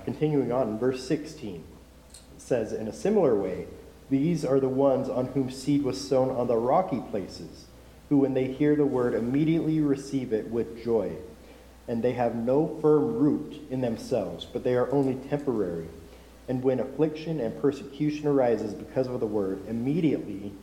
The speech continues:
they fall away." So this rocky soil, um, that they would have over in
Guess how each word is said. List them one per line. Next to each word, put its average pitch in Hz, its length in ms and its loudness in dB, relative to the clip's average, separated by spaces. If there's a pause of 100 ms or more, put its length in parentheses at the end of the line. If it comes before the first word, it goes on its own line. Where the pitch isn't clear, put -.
(140)
they 113 380 0 (180)
fall 104 300 0
away." 87 260 -8 (760)
So 135 100 0
this 123 180 -4
rocky 127 380 0
soil, 95 560 -4 (120)
um, 98 300 -2 (280)
that 117 260 -2
they 127 80 0
would 117 140 0
have 120 200 0
over 113 400 0
in 104 180 -6